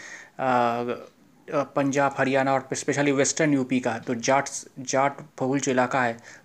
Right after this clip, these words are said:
तो वह उनको लगता है अगर उन-, उनके साथ बात करके उनको अगर सपोर्ट कर रहे हैं किसानों का, शायद उनको वोट में कुछ फ़ायदा हो जाए। तो ये तो अभी भी टाइम है उत्तर प्रदेश विधानसभा चुनाव में, एक साल के अंदर होना है।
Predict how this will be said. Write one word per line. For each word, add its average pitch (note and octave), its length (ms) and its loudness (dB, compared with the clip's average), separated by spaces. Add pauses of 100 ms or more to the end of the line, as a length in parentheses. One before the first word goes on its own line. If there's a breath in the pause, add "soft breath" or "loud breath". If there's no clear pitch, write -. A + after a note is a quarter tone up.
तो C#3+ 60 -6
वह D3+ 200 2
उनको D#3 280 2
लगता C#3+ 300 0
है C#3+ 60 2
अगर D3 100 2
उन-, C#3 280 -4
उनके D3 240 -2
साथ D3 200 0
बात C3 320 -2
करके C3 280 0
उनको C#3 320 -2
अगर C#3+ 200 2
सपोर्ट C#3+ 360 -2
कर C#3 160 -2
रहे C3+ 120 0
हैं C3 80 -8
किसानों C3 300 -2
का, B2+ 120 -2
शायद C3+ 240 -2
उनको C#3 260 -2
वोट C3+ 320 -2
में C#3+ 80 -6
कुछ B2+ 120 -8
फ़ायदा B2+ 340 2
हो A#2+ 180 -2
जाए। A2+ 180 -6 (800 loud breath)
तो D#3 60 -6
ये D#3+ 160 0
तो E3+ 200 2
अभी D3 280 0
भी D#3+ 140 0
टाइम D3+ 380 2
है D3+ 120 2
उत्तर C3+ 200 -4
प्रदेश C#3 280 -2
विधानसभा C3 360 0
चुनाव B2+ 280 2
में, C3 100 0
एक C3+ 180 -4
साल C3+ 200 0
के C3 120 -2
अंदर C3 220 0
होना B2 280 0
है। A#2 160 -6